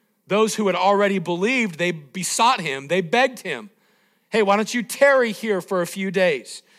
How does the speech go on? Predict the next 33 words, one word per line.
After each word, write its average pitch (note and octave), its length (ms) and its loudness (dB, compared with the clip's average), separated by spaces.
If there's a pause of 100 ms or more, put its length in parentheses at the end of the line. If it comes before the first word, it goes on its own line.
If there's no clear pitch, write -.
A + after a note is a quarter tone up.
(400)
Abode B3+ 480 4
here G#3 240 0
for F3 160 -6
two G#3 260 -6
days. - 600 -10 (1120)
And C#3+ 120 -14
Jesus G#3 400 2
did, G#3+ 460 4
and F#3 160 0
the D#3+ 60 -4
Scripture F#3 600 -2 (220)
tells G3+ 320 2
us - 400 -2
what A3 140 -2
else D4 180 2
took - 320 -10
place. C3 480 -10 (1300)
What F3+ 120 -6
else B3+ 200 0
took G3 260 -2
place? F3 400 0
It F3+ 80 -6
says, F3 220 -4
"Many G3+ 240 0
more A3 260 4
believed F3 540 -4
because, G3+ 720 0 (800)
now G3 560 2
because F#3 380 0
of E3+ 80 -4
his F#3+ 380 0
own F#3 360 -4
word." G#2 380 -12